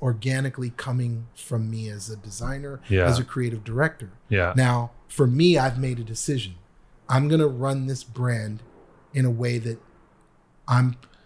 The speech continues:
Speaker 1: I like.
Speaker 2: Yeah.
Speaker 1: Right?
Speaker 2: Yeah.
Speaker 1: And, and to date, I've done that and almost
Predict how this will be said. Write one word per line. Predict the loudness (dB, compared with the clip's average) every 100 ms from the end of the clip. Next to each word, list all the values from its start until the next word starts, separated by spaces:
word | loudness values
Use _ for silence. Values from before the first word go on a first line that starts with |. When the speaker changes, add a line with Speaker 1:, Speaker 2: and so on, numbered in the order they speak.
| 0
Speaker 1:
I | 2
like. | 2 0 -4 -12 -4 2
Speaker 2:
Yeah. | 4 4 -2 -12 _ _
Speaker 1:
Right? | 2 2 2 -2 0
Speaker 2:
Yeah. | 2 2 -4 _ _
Speaker 1:
And, | 2 2 2 -4 -10 _ -20 -2
and | 0 0 -4 -8 -2
to | 0
date, | 0 2 4 4 0 -12 -20 -20 -20 -20 -4
I've | 0 0 2
done | 2 4 2
that | 0 -2 -6 -20 _ _ _ _ _ _ _ _ -20 -20 -20 -20 -4
and | 2 4
almost | 4 2 0 -4